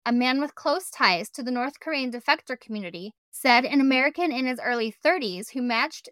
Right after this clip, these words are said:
David's description was teaching English outside Pyongyang, the North Korean capital.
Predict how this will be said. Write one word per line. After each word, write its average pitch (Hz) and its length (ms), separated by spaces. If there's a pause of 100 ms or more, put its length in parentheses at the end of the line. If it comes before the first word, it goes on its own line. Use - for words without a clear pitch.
David's 226 400
description - 760
was 233 140
teaching 240 400
English 220 480
outside 214 640 (280)
Pyongyang, 220 600 (120)
the 240 60
North 220 260
Korean 208 300
capital. 190 520